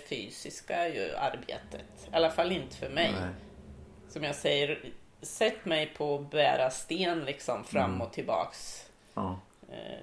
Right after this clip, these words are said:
Speaker 1: det vet jag ju inte i och för sig, det kanske man skulle bli galen av.
Speaker 2: <laughs> Ja, jo,
Speaker 1: Men,
Speaker 2: av, av
Speaker 1: men,
Speaker 2: andra anledningar,
Speaker 1: ja,
Speaker 2: men
Speaker 1: precis. Men det skulle jag nog förr, så att säga, klara av.
Speaker 2: Ja.
Speaker 1: Än att jag hela tiden då måste strukturera upp en massa saker.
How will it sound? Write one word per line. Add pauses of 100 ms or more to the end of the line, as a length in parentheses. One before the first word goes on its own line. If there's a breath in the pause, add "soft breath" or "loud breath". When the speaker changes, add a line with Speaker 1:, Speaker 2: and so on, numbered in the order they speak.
Speaker 1:
det
vet
jag
ju
inte
i
och
för
sig,
det
kanske
man
skulle
bli
galen
av.
Speaker 2:
<laughs>
Ja,
jo,
Speaker 1:
Men,
Speaker 2:
av,
av
Speaker 1:
men,
Speaker 2:
andra
anledningar,
Speaker 1:
ja,
Speaker 2:
men
Speaker 1:
precis. (260)
Men (160)
det
skulle
jag
nog
förr,
så
att
säga, (100)
klara
av. (200)
Speaker 2:
Ja.
Speaker 1:
Än
att
jag
hela
tiden
då
måste
strukturera
upp
en
massa
saker.